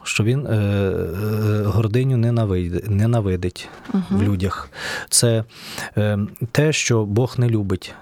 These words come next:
Speaker 1: Тому що люди навіть самі з себе роблять ідолів. А ідолопоклонників Бог ненавидить. Так написано в Писанні.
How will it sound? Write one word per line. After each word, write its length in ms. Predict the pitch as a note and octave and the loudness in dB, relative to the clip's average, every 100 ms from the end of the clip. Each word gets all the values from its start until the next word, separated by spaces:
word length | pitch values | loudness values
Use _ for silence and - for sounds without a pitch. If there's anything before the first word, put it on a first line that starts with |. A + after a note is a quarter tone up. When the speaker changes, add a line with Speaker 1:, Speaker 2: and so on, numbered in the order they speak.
| - _ _ _ | -20 _ _ _
Speaker 1:
Тому 220 | - A#2+ | 0 0
що 200 | A2+ A2+ | 2 0
люди 340 | A2 E3+ D#3 B2+ - - - - - | 0 2 0 -2 -8 -14 -14 -14 -4
навіть 360 | A2+ B2 A#2+ | 0 2 2
самі 280 | - B2 B2+ | 2 2 2
з 60 | A2 | 2
себе 280 | C3 B2+ A2+ | 2 2 2
роблять 420 | A#2 A2+ A2+ - _ _ _ _ - | 2 0 -2 -10 _ _ _ _ -2
ідолів. 440 | G#2 F2+ F2+ F#2 G#2+ _ _ _ _ _ _ - | -2 0 0 -2 -6 _ _ _ _ _ _ -4
А 200 | G#2+ G2+ - - - | 0 0 -4 -8 -2
ідолопоклонників 1080 | A2+ A2+ G2+ G#2+ - C#3+ D#3+ C3 - G2 - - - - - - | 2 2 0 -4 0 0 2 0 -2 -4 -6 -14 -12 -12 -12 -2
Бог 440 | G#2+ A#2 - - - _ - | 0 0 -2 -12 -20 _ -4
ненавидить. 560 | G2+ G2+ F#2+ F#2 E2+ - | 0 2 0 -2 -2 -2
Так 220 | A#2+ - | -2 0
написано 440 | G2 - F2+ - F#2+ | -2 -2 -4 -4 -4
в 40 | |
Писанні. 540 | - - F2 E2+ G2 | -2 0 0 0 -4